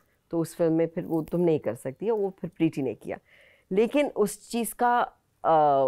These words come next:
इम्पैक्ट हमेशा रहा कि शाहरुख, अ, was very, very helpful, even in वीर ज़ारा। अ, बहुत, बहुत, अ, I would say one of the most charming people that I have known in the industry। अ,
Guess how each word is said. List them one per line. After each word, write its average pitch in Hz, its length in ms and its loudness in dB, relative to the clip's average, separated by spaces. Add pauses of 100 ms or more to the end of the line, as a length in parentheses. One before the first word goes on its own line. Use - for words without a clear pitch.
इम्पैक्ट 185 520 -2
हमेशा 156 360 -2
रहा 139 240 -4
कि 160 160 -12
शाहरुख, 170 640 -6
अ, 139 220 -2
was 143 200 -2
very, 160 440 -6
very - 280 -8
helpful, - 320 -12 (320)
even 202 180 2
in 180 180 2
वीर 147 180 2
ज़ारा। 113 300 -8 (720)
अ, 113 440 -4 (460)
बहुत, 202 400 0
बहुत, 180 480 -2
अ, 139 220 2 (560)
I 175 40 4
would 175 200 0
say 185 60 0
one 190 120 0
of 175 100 -6
the 185 140 -2
most 196 220 -4
charming 160 680 0 (200)
people 127 400 -4
that 127 160 -2
I 123 60 -6
have 120 260 -8
known 107 220 -4
in - 40 -8
the - 180 -4
industry। 131 480 -6 (460)
अ, 120 60 -4